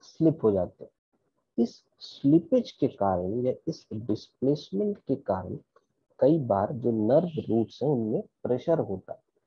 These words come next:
इस pressure के कारण patient को back pain, leg pain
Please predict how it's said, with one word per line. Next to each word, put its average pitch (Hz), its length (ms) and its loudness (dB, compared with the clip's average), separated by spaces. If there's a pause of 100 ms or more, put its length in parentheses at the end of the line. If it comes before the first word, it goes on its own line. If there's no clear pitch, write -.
(640)
इस 202 140 -8
pressure - 540 -4
के 170 160 -2
कारण 107 380 0
patient 104 600 -8
को 151 120 -2
back 107 460 0 (160)
pain, 107 320 -2 (400)
leg 110 380 0 (120)
pain 104 220 0